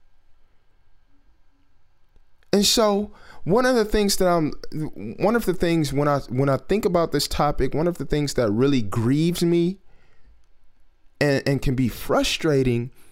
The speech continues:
it's like we, we are in a culture of Christians who, who no longer believe in denying themselves.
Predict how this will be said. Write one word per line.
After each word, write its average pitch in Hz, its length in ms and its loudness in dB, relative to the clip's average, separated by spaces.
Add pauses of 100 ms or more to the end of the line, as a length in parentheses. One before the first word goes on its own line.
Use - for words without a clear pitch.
(600)
it's 165 180 2
like 196 320 2
we, 196 480 0
we 190 240 2
are 175 140 2
in 165 160 2
a 135 80 0
culture 175 640 0
of - 220 -4
Christians 117 840 -2 (1300)
who, 147 480 4 (1700)
who 190 120 4
no 190 260 4
longer 190 800 2 (240)
believe 131 420 2
in 123 120 2
denying 117 460 2
themselves. 107 880 -4